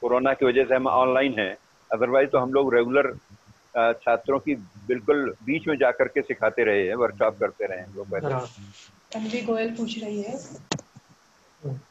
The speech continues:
Speaker 3: चारकोल यूज़ करते समय अगर कुछ mistake हो गई तो?
Speaker 2: ये देखिए, चारकोल में जब कभी mistake होती है तो उसमें का-, थोड़ा बदल कर सकते हैं। हमारे पास ये एक छो-, छोटा सा रबर जैसा है,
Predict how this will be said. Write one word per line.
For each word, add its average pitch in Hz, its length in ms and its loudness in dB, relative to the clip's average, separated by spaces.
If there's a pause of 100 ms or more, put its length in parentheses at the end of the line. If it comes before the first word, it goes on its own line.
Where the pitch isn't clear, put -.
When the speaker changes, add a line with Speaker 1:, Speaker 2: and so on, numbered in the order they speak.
(640)
Speaker 3:
चारकोल 214 440 -6
यूज़ 214 140 -6 (100)
करते 214 180 -8
समय 208 240 -8
अगर 208 100 -4
कुछ - 200 -12 (140)
mistake 214 560 -6
हो 208 60 -8
गई 202 200 -14
तो? - 140 -20 (880)
Speaker 2:
ये 233 80 8
देखिए, 220 340 8
चारकोल 214 560 6
में 233 460 8 (180)
जब 208 320 4
कभी 208 240 6
mistake 208 360 4
होती 202 240 6
है 208 60 8
तो 220 120 8
उसमें 202 400 4
का-, 175 540 4 (140)
थोड़ा 180 160 6
बदल 180 380 6 (360)
कर 196 100 4
सकते 180 440 2
हैं। - 160 -4 (500)
हमारे 170 300 2
पास 185 280 0
ये 180 300 2
एक 180 200 -6
छो-, 165 280 -6
छोटा 175 240 0
सा 175 440 -4 (320)
रबर 165 300 4
जैसा 165 320 4
है, 160 300 0